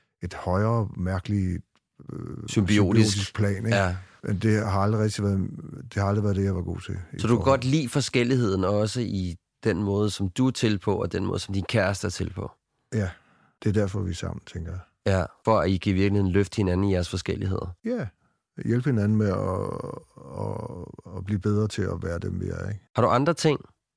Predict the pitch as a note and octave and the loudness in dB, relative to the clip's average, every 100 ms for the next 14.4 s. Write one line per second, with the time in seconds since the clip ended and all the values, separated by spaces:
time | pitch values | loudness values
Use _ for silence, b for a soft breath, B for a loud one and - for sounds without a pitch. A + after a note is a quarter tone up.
0 | _ A#2+ A#2 G#2+ B2 A#2 B2 A#2 G#2 F#2+ | _ -2 0 2 2 4 4 4 2 2
1 | A#2 - B2 A2+ A2+ G#2 G#2+ G#2+ _ _ | 0 2 0 2 2 2 0 -4 _ _
2 | _ A2 G2+ G2 F#2+ F#2 F2 F2 E2+ F2 | _ 0 2 2 2 2 2 0 -2 -4
3 | - F2+ G2 F#2+ G#2 - G#2+ G2 F#2+ G2 | -2 0 0 -2 -2 -2 -2 0 0 -4
4 | - b b b b b - G2+ F2+ F2+ | -10 b b b b b -6 -4 -2 -2
5 | F#2+ F#2+ - - F2+ F2+ - _ _ F#2+ | -2 -4 -4 -4 -4 -4 -12 _ _ -4
6 | F#2 E2 E2 D#2+ D#2+ D#2+ D#2+ D#2 D#2+ D#2+ | -2 -2 -4 -4 -6 -8 -8 -8 -8 -8
7 | D#2+ D2+ D2+ b b b _ _ _ G2 | -10 -10 -14 b b b _ _ _ -4
8 | F2+ F2+ F#2+ G#2 A2+ A#2+ A#2+ A2 G#2 G2+ | -2 -2 0 2 2 4 2 0 -2 -2
9 | G2+ F#2 - - - - - _ _ _ | -4 -4 -8 -16 -18 -20 -20 _ _ _
10 | _ F#2+ F#2 F#2 F2 - - _ _ - | _ -2 0 0 -4 -8 -18 _ _ -8
11 | G2+ G2 G2+ G2 - F#2+ F2+ F2 - G#2 | -4 -2 -2 -4 -6 -6 -6 -8 -2 0
12 | G#2+ G2+ E2+ - F#2+ F#2 F2+ F2+ G2 G2 | 2 2 -2 -4 -2 -2 -2 -4 -6 -6
13 | - G2 F#2 F#2 F#2+ F#2 F#2 - - F#2+ | -8 -6 -4 -4 -4 -6 -8 -12 -12 -8
14 | F#2 F#2+ - G2+ | -4 -4 -6 -10